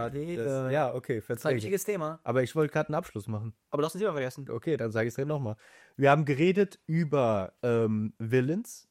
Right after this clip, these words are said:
Speaker 2: über Verträge, über Potions, ähm, wobei, nur über Potions nicht so ganz,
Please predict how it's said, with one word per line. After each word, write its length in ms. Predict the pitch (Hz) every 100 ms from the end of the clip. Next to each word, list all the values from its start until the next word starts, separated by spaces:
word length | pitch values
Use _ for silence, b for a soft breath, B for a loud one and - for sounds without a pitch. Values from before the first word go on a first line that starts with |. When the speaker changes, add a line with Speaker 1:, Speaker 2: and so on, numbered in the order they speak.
| _
Speaker 2:
über 360 | 131 117 113 107
Verträge, 760 | - 107 - 135 160 175 214 226
über 180 | 135 120
Potions, 800 | - 170 214 - 123 220 - b b b b b -
ähm, 600 | 123 117 117 117 117 120
wobei, 280 | 110 123 117
nur 240 | 113 127
über 140 | 131 120
Potions 400 | 147 147 127 131
nicht 120 | -
so 100 | 110
ganz, 340 | 123 220 -